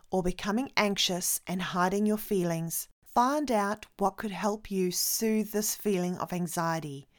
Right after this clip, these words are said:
Enough for it to be a reasonable request to your partner, but also enough to make you feel comfortable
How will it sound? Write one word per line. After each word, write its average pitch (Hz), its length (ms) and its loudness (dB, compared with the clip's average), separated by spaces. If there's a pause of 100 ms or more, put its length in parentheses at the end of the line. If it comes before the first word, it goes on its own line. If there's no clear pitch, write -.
(320)
Enough 226 440 4
for 320 240 -4
it 330 100 -6
to - 80 -4
be 254 320 0
a 214 140 0
reasonable 269 840 0
request 247 720 -2
to 214 140 -2
your 262 180 0
partner, 175 580 -2 (360)
but - 180 -6
also 269 320 -2
enough 294 420 -2
to 233 120 -6
make 214 320 -2
you 226 40 -8
feel 220 240 -6
comfortable 202 800 -6